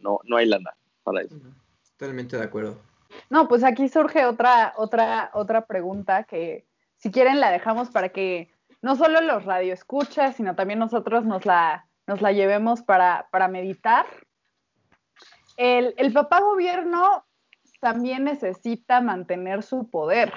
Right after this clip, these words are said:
Speaker 3: como cualquier otro padre o jefe, jefa de familia,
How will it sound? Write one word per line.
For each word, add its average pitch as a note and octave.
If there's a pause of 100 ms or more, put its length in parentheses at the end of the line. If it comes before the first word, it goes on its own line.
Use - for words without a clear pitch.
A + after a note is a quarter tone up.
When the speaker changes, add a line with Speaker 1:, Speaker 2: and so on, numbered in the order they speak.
(220)
Speaker 3:
como G3
cualquier G3+
otro G3
padre G3 (840)
o F#3
jefe, G3+
jefa G3+
de F#3
familia, F#3+